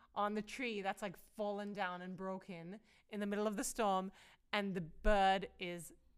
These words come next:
the artist said that bird is just sitting there and he's singing. Like, he's, he's at peace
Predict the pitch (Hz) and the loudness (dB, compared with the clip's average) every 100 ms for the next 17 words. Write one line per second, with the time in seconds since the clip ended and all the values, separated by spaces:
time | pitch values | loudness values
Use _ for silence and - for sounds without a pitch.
0 | _ _ - - 202 196 - - 160 175 | _ _ -4 2 2 2 -2 -8 -4 -4
1 | - 190 180 170 165 - - 175 170 160 | -4 -4 -4 -4 -8 -12 -10 -10 -8 -8
2 | 151 170 151 - - 170 160 - 175 - | -10 -10 -12 -12 -12 -12 -12 -16 -16 -8
3 | 180 - - 196 196 175 - _ _ _ | -8 -8 -8 -4 -4 -4 -10 _ _ _
4 | _ 214 208 185 - - - - - | _ -6 -4 -4 -2 -4 -4 -10 -14